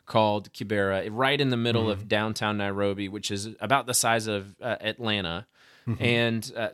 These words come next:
Speaker 1: th-, the church, uh, serves all these children by also housing a school and a feeding program. They also feed, um, people suffering from aids in the community by, you know, providing them nutritional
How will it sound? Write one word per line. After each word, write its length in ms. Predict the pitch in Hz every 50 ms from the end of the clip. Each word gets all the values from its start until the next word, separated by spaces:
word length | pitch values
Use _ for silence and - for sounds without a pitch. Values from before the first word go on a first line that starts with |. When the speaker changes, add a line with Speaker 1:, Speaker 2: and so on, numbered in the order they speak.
| - -
Speaker 1:
th-, 120 | 123 110 -
the 80 | - 123
church, 640 | - - - - 180 190 160 117 - - - - - -
uh, 140 | - 120 101
serves 500 | - - - - 175 180 165 131 113 120
all 180 | - 117 139 147
these 220 | 139 127 - -
children 640 | - - - 131 131 123 113 107 104 98 95 98 110
by 540 | - 120 110 107 107 104 104 104 101 98 - 95 - - - _ _ _
also 380 | - 113 120 117 - - 120
housing 420 | 107 - - 110 120 113 113 110 101
a 60 | 98
school 640 | - - - 185 196 185 170 165 156 151 147 143 - _ _ _ _ _ _ -
and 120 | 113 104
a 40 | 101
feeding 400 | - - - 165 160 151 147 135
program. 640 | - - 123 120 120 123 117 113 117 113 110 110
They 160 | 104 110 104
also 340 | 104 107 107 - - 110 104
feed, 640 | 98 - - - 120 113 113 113 110 110 107 101 - -
um, 460 | 113 110 107 104 98 95 90 78 - _ _ 71 71 _ _ _ 104 -
people 260 | - 131 131 127 120
suffering 520 | - - 127 117 - - 123 117 110 110
from 520 | - - 117 110 107 107 107 104 101 101 101 - _ - - - _ _ -
aids 440 | 143 139 139 139 139 135 123 113 117
in 180 | - 127 120
the 80 | 120 113
community 640 | - - 123 120 123 123 120 120 120 120 117 113 113
by, 340 | 107 107 101 98 98 101 -
you 220 | 92 110 110 113
know, 140 | 104 98 95 - _
providing 400 | - - 110 113 107 110 113 113
them 180 | 110 110 107 107
nutritional 1000 | 104 104 98 - - - 117 - - 117 107 110 110 107 107 104 104 104 98 -